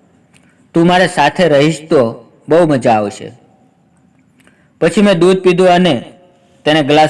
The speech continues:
પાછો આપ્યો. પછી તે મામી ત્યાંથી ચાલી ગઈ. પછી મેં થોડી વાર મોબાઈલ વાપર્યો અને પાણી પી લીધું અને હું બાથરૂમનો ઉપયોગ કરવા નીચે ગયો. તેથી મારે ઘરની બહાર જવું પડ્યું.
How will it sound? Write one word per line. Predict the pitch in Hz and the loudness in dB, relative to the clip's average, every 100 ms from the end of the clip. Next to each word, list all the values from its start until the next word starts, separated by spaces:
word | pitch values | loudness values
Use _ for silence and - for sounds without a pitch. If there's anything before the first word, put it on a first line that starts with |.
| - | 2
પાછો | 127 - 120 | -2 0 -4
આપ્યો. | - 107 104 _ _ _ _ _ _ _ _ _ - | -4 -8 -20 _ _ _ _ _ _ _ _ _ -8
પછી | 135 143 | -6 -2
તે | 143 | -2
મામી | 135 135 151 | 0 0 0
ત્યાંથી | 147 139 139 | -2 -4 -6
ચાલી | 120 123 127 113 | -2 0 0 -2
ગઈ. | 107 110 - _ _ _ _ _ _ _ - | -6 -12 -16 _ _ _ _ _ _ _ -6
પછી | 160 190 | -2 0
મેં | 180 | 0
થોડી | 180 180 | 0 2
વાર | 185 180 | 2 2
મોબાઈલ | 165 160 175 160 | 2 2 2 2
વાપર્યો | 160 160 170 160 | 2 0 0 2
અને | 160 | 0
પાણી | 147 139 143 | 0 -2 -2
પી | 131 123 | -2 -2
લીધું | 117 107 104 110 - _ _ _ _ _ - | -2 -4 -8 -14 -20 _ _ _ _ _ -6
અને | 139 147 | -2 0
હું | 143 | 0
બાથરૂમનો | 135 135 - 147 143 131 | 2 0 -2 -4 -2 -2
ઉપયોગ | 127 143 139 | -2 -2 -2
કરવા | 135 143 135 | -2 0 0
નીચે | 113 113 113 104 | -2 -4 -6 -6
ગયો. | 98 - - _ _ _ _ _ _ _ _ _ _ _ _ _ _ _ _ _ _ _ _ _ _ | -8 -14 -18 _ _ _ _ _ _ _ _ _ _ _ _ _ _ _ _ _ _ _ _ _ _
તેથી | 160 160 | -4 0
મારે | 175 165 160 | 2 2 2
ઘરની | 123 143 156 | 2 0 2
બહાર | 135 135 139 | 2 0 0
જવું | 123 123 117 | 0 -2 -2
પડ્યું. | 113 107 | -8 -12